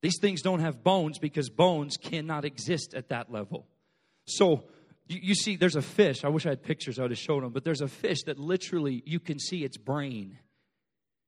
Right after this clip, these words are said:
because there's, there's no light down there. There's no oxygen. They have adapted to the deep. They were actually born for the deep.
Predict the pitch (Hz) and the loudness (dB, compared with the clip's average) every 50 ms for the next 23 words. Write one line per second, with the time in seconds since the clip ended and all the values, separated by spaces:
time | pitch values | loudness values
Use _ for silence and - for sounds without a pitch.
0 | _ _ _ _ 139 147 - 156 143 131 - - 156 151 139 131 - - - - | _ _ _ _ -4 -2 0 0 -2 -2 0 2 2 2 2 0 -4 -6 -8 -12
1 | _ _ _ _ _ _ _ _ - 160 160 - - 143 160 165 170 160 151 135 | _ _ _ _ _ _ _ _ 2 2 2 2 -2 -6 -6 -2 -2 0 0 0
2 | 123 120 143 185 190 190 - - 139 131 120 110 107 110 95 101 - 120 143 151 | 0 0 0 0 0 -2 -4 -6 -6 -6 -6 -6 -8 -10 -10 -12 -10 -6 -6 -6
3 | 135 - 147 156 156 160 151 143 147 135 - - 147 160 156 - - - 139 123 | -6 -6 -8 -10 -8 -6 -4 -4 -4 -4 -6 -6 -8 -8 -6 -8 -8 -8 -8 -10
4 | 107 113 117 107 - _ _ _ _ _ _ _ _ - 160 165 175 175 165 - | -8 -10 -10 -10 -12 _ _ _ _ _ _ _ _ 2 2 4 4 2 0 0
5 | - - _ - 160 151 - - - 196 190 202 202 202 - - 151 135 127 - | -2 -8 _ -4 -4 -4 -4 0 2 2 2 2 0 -4 -4 -4 -4 -4 -4 -2
6 | - 156 131 135 127 - 139 139 117 104 - - 180 190 180 165 160 190 196 - | -4 -2 -2 -2 -4 -4 -4 -4 -4 -4 0 4 6 6 6 6 4 2 -2 -2
7 | - 175 156 147 127 - - 170 190 190 170 139 123 113 107 - _ _ _ - | -4 -4 -4 -4 -4 2 4 6 6 6 4 0 -2 -6 -8 -12 _ _ _ -4
8 | 160 127 127 117 - 120 113 101 - | -4 -2 -2 -4 -4 -6 -6 -6 -8